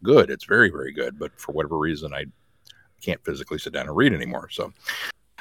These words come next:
<sighs> all of a sudden I have all these different books going at the same time, and I'm like, "No." <laughs>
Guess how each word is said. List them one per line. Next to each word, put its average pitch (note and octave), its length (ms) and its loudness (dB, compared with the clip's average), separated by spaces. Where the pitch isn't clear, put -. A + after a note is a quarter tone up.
<sighs> - 260 0
all D#3 160 6
of D3+ 80 4
a C3 40 -4
sudden D3 180 6
I C3 60 6
have B2+ 160 4
all B2+ 100 4
these A#2+ 140 2
different B2 220 0
books A#2+ 220 0
going G2 280 0
at A2 80 -4
the C3+ 80 -6
same C3 180 2
time, G#2+ 320 0
and G2 80 0
I'm A2+ 80 0
like, G2 160 2
"No." G#3+ 1200 4
<laughs> A#3 160 2